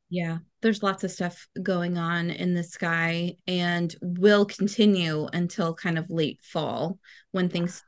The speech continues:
Speaker 1: sort of start to settle down a little bit for a while. But, um, yeah, there's a lot of, like, moving parts happening
Speaker 2: Yeah.
Speaker 1: right now. <laughs>
Speaker 2: Yeah.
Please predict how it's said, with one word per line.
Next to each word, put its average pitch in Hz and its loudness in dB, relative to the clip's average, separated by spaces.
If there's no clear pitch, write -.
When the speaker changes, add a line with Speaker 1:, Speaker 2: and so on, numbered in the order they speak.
Speaker 1:
sort 180 0
of 170 -4
start - -2
to 170 -12
settle 170 -2
down 170 -2
a 185 0
little 190 2
bit 208 2
for 208 -2
a 202 2
while. 202 0
But, 180 -2
um, 175 -2
yeah, 185 4
there's 196 0
a 208 2
lot 196 4
of, 180 2
like, 175 0
moving 170 0
parts - -2
happening 170 -4
Speaker 2:
Yeah. 160 0
Speaker 1:
right 156 -2
now. 214 6
<laughs> 294 0
Speaker 2:
Yeah. 190 -4